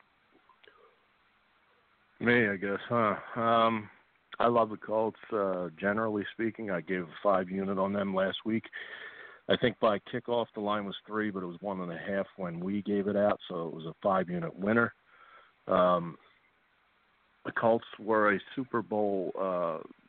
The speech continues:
not favorite, but, uh, in the, in the conversation going into the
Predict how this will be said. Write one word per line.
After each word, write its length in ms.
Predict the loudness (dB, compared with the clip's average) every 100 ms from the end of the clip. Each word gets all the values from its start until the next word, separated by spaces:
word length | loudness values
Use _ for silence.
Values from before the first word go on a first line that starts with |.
| -14
not 240 | -4 -2 -2
favorite, 380 | -2 0 2 0 0
but, 120 | -2
uh, 240 | -2 -4 -4
in 120 | -2
the, 120 | -2 -2
in 140 | 0
the 180 | 0 -2 0
conversation 800 | 2 2 2 2 2 2 -4 -6 _ _ -20 -20 -20 -20 -20 _ 2
going 280 | 4 6
into 220 | 4 6
the 60 | 2